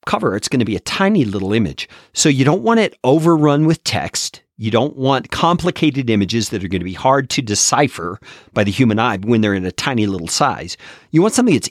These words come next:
easy to recognize, or at least eye-catching that draws them in. And that cover art is something you will need to have when you submit to the directories.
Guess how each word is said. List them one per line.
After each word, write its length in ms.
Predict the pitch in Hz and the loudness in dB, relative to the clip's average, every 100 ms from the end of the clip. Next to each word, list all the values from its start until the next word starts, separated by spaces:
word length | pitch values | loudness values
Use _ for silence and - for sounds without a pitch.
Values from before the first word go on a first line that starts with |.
| _ | _
easy 400 | 202 214 143 110 | 0 2 2 0
to 120 | - 123 | -4 -4
recognize, 640 | 110 120 101 87 80 92 - | -4 -4 -6 -6 -6 -8 0
or 120 | 175 | 0
at 80 | 196 | 0
least 360 | 170 240 - - - | 0 -2 -2 -6 -4
eye-catching 600 | 175 185 143 98 - 82 | -2 -2 -6 -4 -6 -6
that 140 | 78 | -8
draws 400 | 120 127 139 143 | 0 2 4 2
them 180 | 110 90 | -2 -2
in. 200 | 82 - _ _ - | -4 -10 _ _ -2
And 160 | 120 | 0
that 180 | 151 180 | 0 0
cover 300 | - 262 151 | -2 2 2
art 160 | 101 101 | 2 0
is 80 | |
something 280 | - 147 131 | 0 2 2
you 120 | 110 | 0
will 120 | 101 98 | -2 0
need 320 | 107 147 214 | 2 2 0
to 120 | 220 | 0
have 380 | 202 226 240 110 | 0 0 0 0
when 100 | 113 | 2
you 100 | 117 | 2
submit 380 | 117 135 135 151 | 2 0 -2 -2
to 140 | - | -4
the 100 | 120 | -4
directories. 640 | 107 117 139 - - - | -2 -2 -4 -6 -16 -14